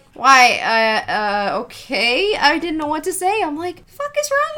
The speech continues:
with you? You don't tell somebody that." And I'm like,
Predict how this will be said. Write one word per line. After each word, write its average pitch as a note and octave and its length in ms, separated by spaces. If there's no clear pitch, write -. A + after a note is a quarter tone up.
with B4+ 80
you? F#4+ 120
You B3 160
don't D5+ 220
tell F#3+ 260
somebody E3+ 500
that." D#3+ 380
And F4 140
I'm F#4+ 120
like, G#4 320